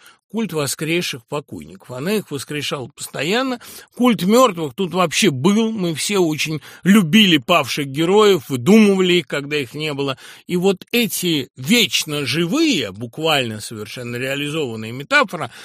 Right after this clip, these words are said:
которые приходят с кладбищ, садятся рядом с нами в дома, это же тот самый культ победы, который мы сегодня наблюдаем.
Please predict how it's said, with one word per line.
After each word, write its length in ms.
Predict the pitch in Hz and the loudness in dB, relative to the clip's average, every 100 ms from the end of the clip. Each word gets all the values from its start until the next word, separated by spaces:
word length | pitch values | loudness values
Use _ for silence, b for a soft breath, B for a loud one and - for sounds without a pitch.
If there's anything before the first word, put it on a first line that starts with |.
| B | B
которые 440 | - 190 240 233 220 | -8 -4 0 0 -2
приходят 600 | 208 233 294 294 240 196 | -4 -4 -2 -2 -2 -4
с 80 | - | -6
кладбищ, 640 | 196 226 226 180 190 160 | 0 2 2 0 -4 -6
садятся 640 | - 180 214 262 240 - 196 | -4 -2 2 2 2 0 -2
рядом 320 | 202 208 180 | -2 -2 -6
с 100 | - | -4
нами 300 | 196 208 185 | -2 -2 -4
в 100 | 117 | -6
дома, 440 | - 180 214 226 - B B | -2 0 2 0 -2 B B
это 260 | 233 247 247 | -8 -6 -6
же 140 | 202 | -8
тот 280 | 208 254 233 | -8 -6 -6
самый 380 | - 220 208 170 | -6 -4 -4 -6
культ 340 | - 233 185 | -8 -10 -10
победы, 560 | - 123 120 190 190 160 | -10 -10 -4 -4 -4 -8
который 380 | - 139 156 147 | -14 -16 -14 -14
мы 140 | 147 | -12
сегодня 380 | 127 139 127 123 | -12 -10 -10 -10
наблюдаем. 640 | 127 135 147 143 131 120 | -10 -10 -6 -4 -4 -8